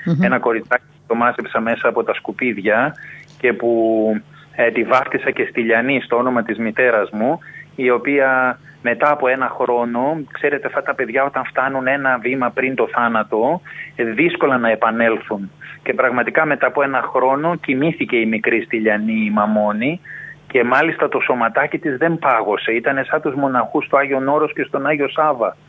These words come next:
Speaker 2: Και αυτό το άρθρο θυμάμαι τότε που είχα γράψει το "Πάντα τα Έθνη". Μετά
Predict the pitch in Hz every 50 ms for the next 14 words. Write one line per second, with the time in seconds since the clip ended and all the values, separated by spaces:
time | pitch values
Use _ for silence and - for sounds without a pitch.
0 | - - - - - - - - - 120 110 - 151 139 143 139 147 156 151 -
1 | 143 131 - 135 127 131 139 139 127 - 139 131 139 131 - 143 131 - 131 120
2 | 123 135 135 - - - 117 - 127 127 131 127 123 113 - 113 107 110 110 101
3 | - - 117 131 160 - - - - - - - - 120 120 117 113 113 - 135
4 | 143 156 165 170 170